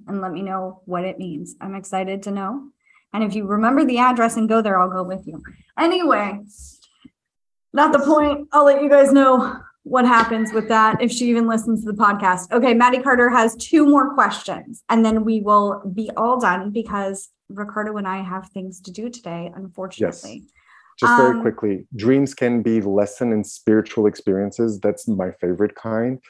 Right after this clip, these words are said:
Speaker 1: Yeah.
Speaker 2: So when Maddie's question about, like,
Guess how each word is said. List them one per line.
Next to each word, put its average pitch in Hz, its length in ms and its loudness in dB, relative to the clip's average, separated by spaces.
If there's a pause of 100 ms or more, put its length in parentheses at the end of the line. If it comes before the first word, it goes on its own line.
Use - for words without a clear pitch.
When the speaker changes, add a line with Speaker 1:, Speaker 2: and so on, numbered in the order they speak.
(120)
Speaker 1:
Yeah. 175 220 -6
Speaker 2:
So 110 600 4 (460)
when 113 480 0
Maddie's 113 400 2
question - 380 -4
about, 101 260 2
like, 98 260 0